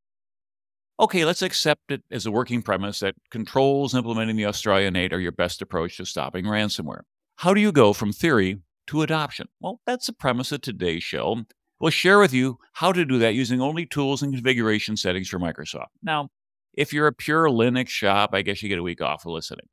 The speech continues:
But even so, as a security leader, this is information that you should know.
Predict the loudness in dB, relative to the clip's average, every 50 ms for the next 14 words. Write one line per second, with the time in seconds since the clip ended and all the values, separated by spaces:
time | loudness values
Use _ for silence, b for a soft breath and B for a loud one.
0 | _ -2 0 0 0 -2 _ _ -6 -4 -2 -2 -2 0 2 4 4 4 4 2
1 | -2 -6 -8 -6 -6 -6 -6 -8 -6 -6 -6 -4 -4 -6 -8 -8 -8 -8 -6 -6
2 | -8 -10 _ _ _ _ _ -4 -2 -2 -2 -2 -2 -2 -2 -2 -2 -4 -4 -4
3 | -4 -6 -6 -8 -8 -8 -8 -10 -12 -14 -12 -12 -10 -6 -4 -4 -4 -4 -6